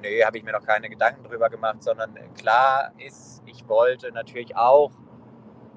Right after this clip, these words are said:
neben dem großen Saisonziel Badminton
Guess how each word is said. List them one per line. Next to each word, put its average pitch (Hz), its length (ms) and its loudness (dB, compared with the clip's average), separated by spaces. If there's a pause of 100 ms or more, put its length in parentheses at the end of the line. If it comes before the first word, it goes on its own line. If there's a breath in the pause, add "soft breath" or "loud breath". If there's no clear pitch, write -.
(200)
neben 139 300 -4
dem 135 200 -4
großen 139 360 0
Saisonziel 135 640 2
Badminton 151 500 4